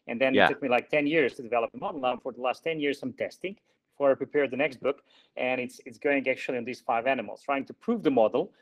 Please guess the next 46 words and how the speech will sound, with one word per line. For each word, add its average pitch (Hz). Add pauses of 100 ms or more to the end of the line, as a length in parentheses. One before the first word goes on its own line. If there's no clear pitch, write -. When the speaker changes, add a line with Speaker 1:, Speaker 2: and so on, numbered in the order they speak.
(240)
Speaker 1:
that 120
these 202
are -
the -
Speaker 2:
Cool. -
Speaker 1:
pillars 131
of 123
growth. 120 (320)
And, 120
uh, 117
more 151
and 156
more 151
I'm 123
searching 135
and 113
now 110
living 147
also 127
one 120
of 107
the 113
stories, 165
you 135
know, 123 (340)
you 143
look 175 (160)
what 143
exactly 127
can, 120 (360)
um, 110 (200)
fit -
i-, 139
is 135
the, 131
the 123
model. 110
And 120
kind 127
of 120
the 113
holy 165
Speaker 2:
Right. 151
Speaker 1:
gra-, 147
grail 139
of, 117